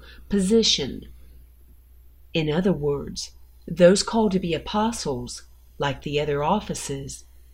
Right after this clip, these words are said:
must die to themselves, enter into God's rest, to fulfill his plans for the end. They must be separate, set aside,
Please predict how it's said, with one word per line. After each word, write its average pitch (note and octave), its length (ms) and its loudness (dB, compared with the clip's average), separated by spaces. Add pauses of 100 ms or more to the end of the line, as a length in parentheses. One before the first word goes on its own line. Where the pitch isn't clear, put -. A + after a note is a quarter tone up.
(200)
must D#3 320 -4
die C#3+ 240 0
to D#3+ 100 -4
themselves, F3 880 -2 (540)
enter E3+ 340 4
into D3 320 -6
God's F3 420 0
rest, C3+ 480 -8 (320)
to B3 120 0
fulfill A#3+ 500 4
his G#3+ 320 2
plans E3+ 460 -2
for - 140 -10
the C#3 240 -6
end. C3+ 400 -4 (1300)
They B3 140 8
must C#4+ 300 4
be C#4 80 -2
separate, - 800 -4 (460)
set D#3 320 0
aside, E3 720 -4